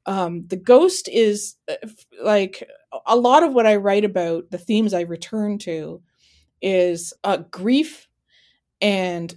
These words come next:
fear, a, a fear of dying, uh, fear of what comes next, um, regret about what you've done maybe or not in your life, and trauma, and whether you move on from it or whether you refuse to move on from it. And those are all themes that I return to,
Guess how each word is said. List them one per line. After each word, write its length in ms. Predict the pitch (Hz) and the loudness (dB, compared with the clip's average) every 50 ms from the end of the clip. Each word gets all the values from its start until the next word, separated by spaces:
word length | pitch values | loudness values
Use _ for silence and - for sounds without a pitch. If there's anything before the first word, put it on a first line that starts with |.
| - | -18
fear, 760 | - - - - - 240 247 262 254 262 254 254 277 262 - _ _ _ _ _ _ _ _ _ _ _ _ _ | -20 -20 -8 -2 0 2 4 6 6 6 4 2 -2 -6 -10 _ _ _ _ _ _ _ _ _ _ _ _ _
a, 240 | - 180 196 190 - | -2 0 0 0 0
a 80 | - - | -2 -6
fear 320 | - - 247 247 247 240 | -6 -2 2 6 6 6
of 120 | 233 214 196 | 6 6 4
dying, 640 | 214 202 208 208 220 220 214 214 214 220 220 220 - _ | 2 2 2 2 2 2 0 0 -2 -4 -6 -10 -12 _
uh, 240 | 233 190 180 170 165 | -6 -4 -4 -4 -4
fear 300 | 170 - - 220 214 220 | -6 -2 0 2 4 4
of 100 | 214 202 202 | 4 2 0
what 140 | 190 170 | -2 -2
comes 260 | - - 202 190 185 190 | -2 -6 -6 -6 -6 -6
next, 560 | 190 180 180 180 - - - - - - - _ _ _ _ _ _ - | -6 -6 -6 -8 -10 -12 -14 -14 -16 -18 -20 _ _ _ _ _ _ -8
um, 520 | - 180 175 170 170 170 165 165 165 170 - | -6 -4 -4 -2 -4 -4 -6 -8 -10 -12 -8
regret 480 | 170 180 180 175 - 196 202 202 208 220 | -6 -6 -6 -4 0 2 2 4 4 4
about 380 | 208 202 190 185 185 180 - - - | 2 4 4 4 4 4 0 -6 -14
what 300 | 214 202 190 196 190 - | -12 -6 -2 0 0 0
you've 180 | 185 202 185 | -2 -4 -4
done 300 | - 196 185 185 185 185 | -2 -2 0 0 -2 -2
maybe 400 | 185 185 180 180 190 185 185 185 | -2 -4 -4 -4 -4 -4 -4 -4
or 140 | - 175 180 | -4 -4 -4
not 260 | 180 175 175 180 180 185 | -4 -4 -4 -4 -4 -4
in 100 | 180 175 | -6 -6
your 120 | 170 170 | -6 -6
life, 400 | 170 170 170 170 165 165 165 170 _ _ _ _ _ _ _ _ _ _ | -6 -6 -4 -4 -4 -4 -6 -8 _ _ _ _ _ _ _ _ _ _
and 560 | - 185 180 175 175 170 165 165 165 165 165 - - _ _ | -6 -4 -4 -2 -2 -4 -6 -6 -8 -8 -10 -14 -18 _ _
trauma, 760 | - - - 220 202 202 202 202 196 196 190 190 196 214 - _ - | -12 -2 2 2 4 4 2 0 0 0 -2 -2 -4 -8 -10 _ -6
and 500 | 190 185 175 175 170 170 165 165 160 - - | -4 -4 -4 -4 -6 -8 -8 -10 -12 -10 -2
whether 220 | 190 190 180 185 | 0 2 2 2
you 160 | 185 180 180 | 2 -2 -4
move 200 | 185 185 185 180 | -4 -4 -2 -2
on 220 | 190 190 190 190 190 | -2 -2 -2 -4 -6
from 240 | - - 180 175 175 | -8 -8 -8 -4 -4
it 120 | 170 - | -4 -4
or 80 | - 170 | -6 -4
whether 220 | 170 175 170 175 | -4 -4 -4 -4
you 100 | 170 175 | -4 -6
refuse 440 | 170 165 165 - 214 196 185 180 - | -6 -8 -8 -6 -6 -4 -4 -6 -6
to 100 | - 196 | -8 -8
move 160 | 185 170 170 | -8 -8 -8
on 180 | 165 165 165 170 | -8 -8 -10 -10
from 220 | - 170 160 160 | -12 -12 -10 -8
it. 100 | 160 147 160 | -8 -8 -6
And 100 | 170 196 | -4 0
those 160 | 208 240 254 | 2 2 4
are 140 | 285 262 240 | 4 4 4
all 100 | 208 196 | 2 2
themes 320 | - - 208 190 180 180 | 0 -4 -4 -4 -4 -6
that 140 | 185 180 175 | -4 -4 -4
I 40 | 160 | -4
return 440 | 160 165 160 - - 277 302 320 311 | -4 -6 -6 -4 -4 -4 -4 -4 -4
to, 340 | - 240 185 175 175 175 | -4 -4 -2 -2 -4 -6